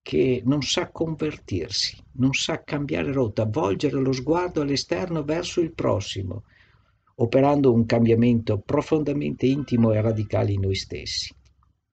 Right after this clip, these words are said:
Questo è il significato autentico di questa indignazione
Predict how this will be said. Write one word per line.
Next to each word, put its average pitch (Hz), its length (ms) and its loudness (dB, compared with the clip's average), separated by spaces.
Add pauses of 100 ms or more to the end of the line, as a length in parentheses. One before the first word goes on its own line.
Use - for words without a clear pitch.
(220)
Questo - 300 -2
è - 20 2
il 95 60 0
significato 98 880 -2 (240)
autentico 104 840 -2
di 87 120 -10
questa 104 440 -4 (120)
indignazione 107 1120 -2